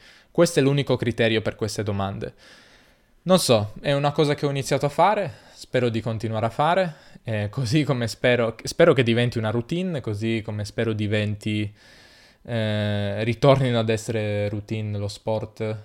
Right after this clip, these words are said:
eh, la lingua tedesca che ho abbandonato anch'essa purtroppo, devo dire la verità, <laughs> negli ultimi giorni, e, e, e la meditazione e altre cose.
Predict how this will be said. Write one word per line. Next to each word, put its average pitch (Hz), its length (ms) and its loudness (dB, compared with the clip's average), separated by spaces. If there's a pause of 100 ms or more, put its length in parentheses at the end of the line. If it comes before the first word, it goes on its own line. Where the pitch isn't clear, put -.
(380)
eh, 104 560 -8
la 107 100 -4
lingua 113 260 2
tedesca 123 580 6
che - 80 -2
ho 110 60 2
abbandonato 113 640 2
anch'essa 113 560 0
purtroppo, 113 760 -4 (200)
devo 95 300 -4
dire 104 220 -4
la 104 80 0
verità, 113 440 2 (340)
<laughs> - 360 -20
negli 117 240 -4
ultimi 117 340 -4
giorni, 113 500 -4 (760)
e, 127 580 2
e, 110 280 -2
e 107 80 -4
la 104 100 -4
meditazione 107 720 -4
e 110 40 -4
altre 104 340 -6
cose. 98 480 -8